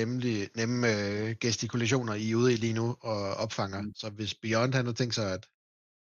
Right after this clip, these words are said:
Speaker 2: Okay.
Speaker 1: at lytte til det i hvert fald, og ikke bare fortsætte ned ad stigen,
Speaker 2: <laughs>
Speaker 1: så,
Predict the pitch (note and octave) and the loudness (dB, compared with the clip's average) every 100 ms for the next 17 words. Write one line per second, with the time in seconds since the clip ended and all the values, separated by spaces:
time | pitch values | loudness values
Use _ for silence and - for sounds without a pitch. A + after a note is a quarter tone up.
0 | - - A2+ G2 A#2+ D3+ E3 D3 A#2+ G#2+ | -12 -4 -2 2 4 4 4 2 2 2
1 | G#2 F#2+ - G#2 G#2 G#2 G#2+ G#2 A#2 A#2+ | 4 2 0 -2 0 0 -2 -2 0 0
2 | G#2 G2+ - G#2+ G#2 B2+ A#2+ A#2 | -2 -6 -6 -6 -6 -4 -4 -4